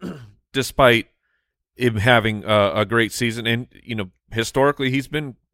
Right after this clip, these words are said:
really solid for fantasy, that he was the R B eight in twenty twenty, but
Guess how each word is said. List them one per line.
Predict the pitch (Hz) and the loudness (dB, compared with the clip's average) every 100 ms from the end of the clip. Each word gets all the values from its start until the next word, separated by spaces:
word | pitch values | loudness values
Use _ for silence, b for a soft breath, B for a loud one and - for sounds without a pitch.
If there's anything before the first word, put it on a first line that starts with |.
| 95 | -16
really | 98 113 151 147 | -4 0 2 0
solid | - 135 143 135 | 0 2 2 0
for | - 104 | -4 -6
fantasy, | 123 123 101 - 90 - _ _ _ _ | -4 -2 -4 -8 -12 -14 _ _ _ _
that | 92 95 101 101 104 120 - _ _ _ _ | -20 -18 -14 -6 0 0 0 _ _ _ _
he | 117 131 | -6 -2
was | 135 147 131 | 2 2 2
the | 131 | 2
R | 131 | 2
B | 127 127 | 2 0
eight | 117 120 | 0 0
in | 110 107 | -4 -10
twenty | - 120 | -6 -4
twenty, | 107 - 107 95 | -4 -4 -4 -4
but | 92 95 | -6 -8